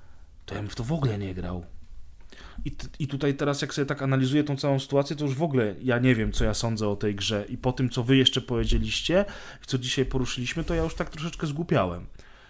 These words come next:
Bo powiem wam szczerze, że faktycznie i chyba jedyne, co mnie trzymało przy tej grze, to był ten wątek fabularny i te główne misje plus multiplayer.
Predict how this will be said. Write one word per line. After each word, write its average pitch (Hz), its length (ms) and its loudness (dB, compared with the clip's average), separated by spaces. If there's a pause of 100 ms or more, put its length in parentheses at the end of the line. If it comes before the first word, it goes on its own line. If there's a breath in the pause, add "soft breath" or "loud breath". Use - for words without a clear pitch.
(160 soft breath)
Bo 107 60 -10
powiem 135 200 2
wam 131 160 0
szczerze, 139 300 0
że 135 120 -2
faktycznie 143 560 -2
i 135 120 2
chyba 139 260 2
jedyne, 135 280 4
co 135 100 -4
mnie 131 120 2
trzymało 131 480 4
przy - 160 -4
tej 120 120 -2
grze, 135 180 2
to 135 100 -2
był 127 140 0
ten 127 180 0
wątek 127 340 -2
fabularny 120 560 2
i 123 60 0
te 123 100 -2
główne 120 300 0
misje 113 280 2
plus 123 260 -2
multiplayer. 110 640 2